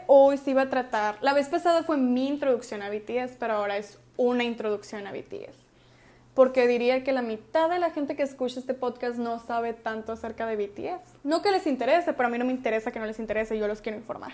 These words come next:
<laughs> Am, Y fuera de eso es más difícil porque, como dije la semana pasada en el disclaimer,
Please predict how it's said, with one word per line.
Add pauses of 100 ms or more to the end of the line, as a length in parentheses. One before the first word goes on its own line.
(120)
<laughs>
Am, (720)
Y
fuera
de
eso
es
más
difícil
porque,
como
dije
la
semana
pasada
en
el
disclaimer,